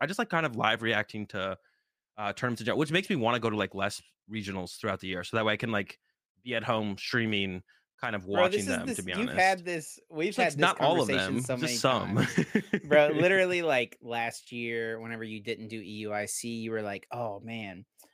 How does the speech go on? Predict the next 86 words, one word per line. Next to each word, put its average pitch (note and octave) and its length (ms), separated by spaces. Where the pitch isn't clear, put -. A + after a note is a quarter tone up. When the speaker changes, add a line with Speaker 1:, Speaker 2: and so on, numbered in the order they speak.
Speaker 2:
I A#2+ 80
had C#3 140
a C3 40
fun B2 260
time, A#2 280
like, F#2+ 160
streaming A#2 360
E G#2+ 120
U G2+ 120
I F#2 100
C. B2+ 220
Maybe A2+ 280
I'll F#2 100
do A2 160
this, G#2 360
like, F#2 280
a - 40
few F3+ 160
more D#3+ 160
times." A2 400
And B2 100
then A2+ 280
how E3+ 120
many F#3 180
regionals G3 420
have G#3+ 100
you G#3+ 240
skipped - 340
this F3+ 160
year, G3 200
Azul? G3 180
Speaker 1:
Zero, G2 400
zero F#2+ 260
regionals F#2 240
so A#2+ 100
Speaker 2:
Okay, A#2+ 180
Speaker 1:
far. F2 140
Speaker 2:
okay, E2 140
Speaker 1:
I C#3+ 60
mean, E3+ 100
it - 40
doesn't F3+ 160
mean, F#3 80
it F3+ 40
Speaker 2:
interesting. D3+ 160
Speaker 1:
doesn't F3 200
mean, F3 120
like, D3+ 120
I'm C#3+ 80
not C3 160
thinking B2 160
about G#2+ 140
it G2 40
more G2 180
and G#2 80
more F#2+ 160
towards F#2 200
the - 80
Speaker 2:
Sure, C#3 320
Speaker 1:
future, F2 120
especially C#3+ 260
Speaker 2:
sure. C#3 60
Speaker 1:
once C3+ 140
I C3 80
do B2 240
these, A2+ 280
these A2+ 240
kind G#2+ 200
of, F#2+ 120
like, F#2 160
streams G2 400
where G2 100
I'm, F#2+ 80
like, F#2 160
just - 160
watching G2 320
the F#2+ 60
game, F#2 140
because C3 200
watching E3 240
it C3 40
live B2+ 160
is A2 80
so A#2+ 80
much A#2 200
better G2 320